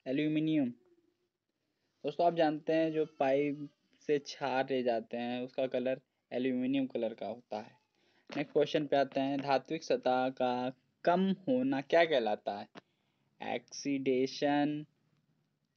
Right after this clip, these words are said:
पेशवेशन, कैरोजन या इनमें से कोई नहीं। तो इसका राइट आंसर है बी, पेशवेशन। नेक्स्ट क्वेश्चन,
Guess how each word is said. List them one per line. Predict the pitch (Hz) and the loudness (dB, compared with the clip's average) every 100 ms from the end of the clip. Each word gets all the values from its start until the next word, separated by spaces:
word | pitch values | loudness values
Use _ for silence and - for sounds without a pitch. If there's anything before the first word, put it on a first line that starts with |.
| _ - | _ 0
पेशवेशन, | 127 131 - 139 135 131 - - 143 143 147 151 | 2 0 -2 -2 0 0 -2 0 2 2 0 -2
कैरोजन | - - 123 123 123 123 127 135 139 139 135 | -6 -2 2 4 4 4 2 2 2 2 2
या | 135 139 | 2 2
इनमें | 151 170 | 0 0
से | 175 - | 0 0
कोई | 175 - 180 175 156 | 0 4 6 8 6
नहीं। | 131 110 110 120 _ _ _ - | 4 2 -2 -6 _ _ _ -2
तो | |
इसका | 139 135 143 131 | -2 2 4 4
राइट | 123 135 170 170 | 6 6 6 4
आंसर | 135 127 127 127 117 120 | 4 2 0 0 0 -4
है | 127 120 123 135 _ _ _ _ _ _ 135 | -2 0 0 -4 _ _ _ _ _ _ -8
बी, | 143 180 147 120 - _ _ _ _ | 0 2 2 -4 -12 _ _ _ _
पेशवेशन। | 143 151 - 143 135 135 - 139 110 110 _ _ _ _ _ _ _ _ _ _ _ _ _ _ _ _ _ _ _ _ _ _ 135 | 0 0 0 0 0 0 -2 -2 -2 -8 _ _ _ _ _ _ _ _ _ _ _ _ _ _ _ _ _ _ _ _ _ _ -2
नेक्स्ट | 143 - | -2 0
क्वेश्चन, | - 139 151 156 | -2 -2 -6 -8